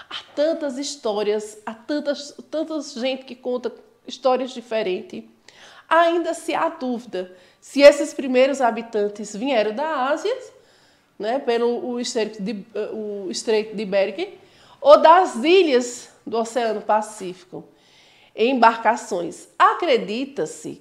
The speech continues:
que tenha sido por volta dos dezoito mil anos atrás que eles vieram, né, aqui pra cá à procura de caças, né,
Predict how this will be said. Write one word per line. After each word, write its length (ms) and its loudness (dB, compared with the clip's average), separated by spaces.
que 120 0
tenha 240 -2
sido 300 -8
por 280 2
volta 640 0
dos 240 -6
dezoito 680 6
mil 220 2
anos 340 6
atrás 760 -2
que 120 -10
eles 320 0
vieram, 640 -2
né, 320 -2
aqui 540 -4
pra 240 2
cá 240 2
à 40 0
procura 600 -2
de 180 -8
caças, 960 -4
né, 260 -2